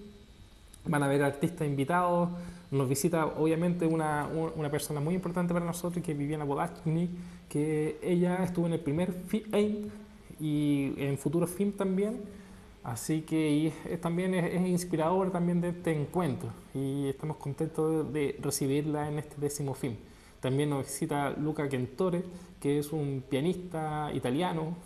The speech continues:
eh, estudioso de, de, del piano, ha escrito libros, estudios referentes a la interpretación. Los chicos ahí que son pianistas, eh, podrían hablar mucho mejor de él, pero es un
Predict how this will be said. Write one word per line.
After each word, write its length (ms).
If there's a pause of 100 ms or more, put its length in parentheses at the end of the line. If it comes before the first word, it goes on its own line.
(140)
eh, 180
estudioso 600
de, 200
de, 180
del 160
piano, 380
ha 20
escrito 460
libros, 540
estudios 580 (360)
referentes 480
a 200
la 60
interpretación. 760 (420)
Los 140
chicos 280
ahí 240
que 100
son 180
pianistas, 760 (140)
eh, 440 (180)
podrían 280
hablar 300
mucho 260
mejor 300
de 80
él, 120
pero 160
es 100
un 300